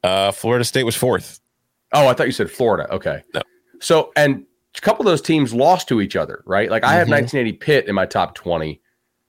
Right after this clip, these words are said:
Speaker 2: They went and smoked a lot of good teams because of how the bowl, this is a good example of, like, why the bowl coalition was formed in the early nineties, 'cause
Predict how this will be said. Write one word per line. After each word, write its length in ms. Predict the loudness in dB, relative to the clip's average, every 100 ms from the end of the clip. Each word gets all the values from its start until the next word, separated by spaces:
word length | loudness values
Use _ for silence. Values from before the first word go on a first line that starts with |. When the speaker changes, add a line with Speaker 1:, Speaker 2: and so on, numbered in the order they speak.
| _
Speaker 2:
They 420 | 0 2 4 2
went 500 | 0 0 2 0 -8 _ -4
and 140 | -4
smoked 420 | -4 0 0 0 -4
a 80 |
lot 260 | 0 2 2
of 60 | 0
good 140 | -2
teams 480 | -4 -6 -6 -10 -16 -14
because 320 | -6 -2 0
of 60 | 0
how 100 | 0
the 80 |
bowl, 160 | 0 -2
this 140 | -2 -4
is 60 |
a 40 | -2
good 140 | 0
example 400 | 0 0 0 -2
of, 80 | 0
like, 220 | -2 -2 _
why 240 | -4 -2
the 100 | -2
bowl 280 | -2 -2 -2
coalition 580 | 0 -2 -2 -6 -8 -10
was 140 | -10
formed 360 | -8 -6 -4 -4
in 60 | -6
the 80 |
early 180 | -6 -4
nineties, 420 | 0 0 -2 -6 -8
'cause 280 | -10 -12